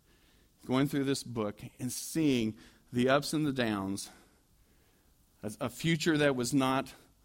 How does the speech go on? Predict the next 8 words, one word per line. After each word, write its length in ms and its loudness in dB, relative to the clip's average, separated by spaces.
one 240 2
that 160 2
he 100 0
would 160 2
have 120 0
chosen, 520 -4
and 100 -2
him 240 2